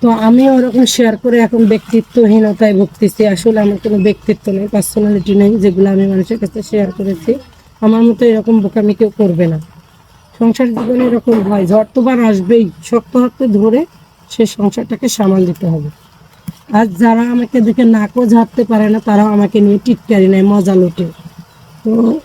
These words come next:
এগুলো শিক্ষা পাওয়া আসলেই আমার দরকার ছিল। এই জন্য আজকে তোমাদের সাথে আমি রান্নাটা যেমন তেমন, আমার জীবনের যে কথাগুলো, বাস্তব কথা আমি ভয়েস দিলাম না, সরাসরি বলতেছি। এই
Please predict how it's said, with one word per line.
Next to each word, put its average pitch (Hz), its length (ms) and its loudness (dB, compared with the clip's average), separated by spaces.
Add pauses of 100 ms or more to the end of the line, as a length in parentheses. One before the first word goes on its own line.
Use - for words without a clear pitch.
(160)
এগুলো 254 300 0
শিক্ষা - 380 -2
পাওয়া 269 200 2
আসলেই 285 360 -2
আমার 214 280 2
দরকার 190 340 -2
ছিল। 208 280 -2 (180)
এই 220 80 2
জন্য 247 220 -2
আজকে 247 280 -4
তোমাদের 208 420 -2
সাথে 247 220 -4
আমি 214 160 0 (480)
রান্নাটা 220 460 0
যেমন 240 320 2
তেমন, 202 340 0 (600)
আমার 214 280 -2
জীবনের 208 480 0
যে 220 160 0
কথাগুলো, 208 500 -2
বাস্তব 196 440 -4
কথা 220 240 -2
আমি 208 200 0
ভয়েস 202 240 0
দিলাম 202 320 -2
না, 247 60 -2
সরাসরি 202 520 -2
বলতেছি। 180 500 -2 (1080)
এই 247 60 0